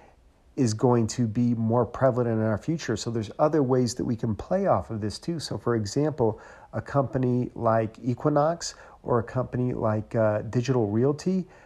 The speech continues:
those are companies that own the real estate where the servers are actually housed. So all that information that is stored in the cloud,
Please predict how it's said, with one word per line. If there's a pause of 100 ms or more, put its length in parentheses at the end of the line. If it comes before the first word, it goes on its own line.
(160)
those
are
companies (280)
that (320)
own
the
real
estate (400)
where
the
servers (100)
are
actually
housed.
So
all
that
information (680)
that
is
stored
in
the
cloud,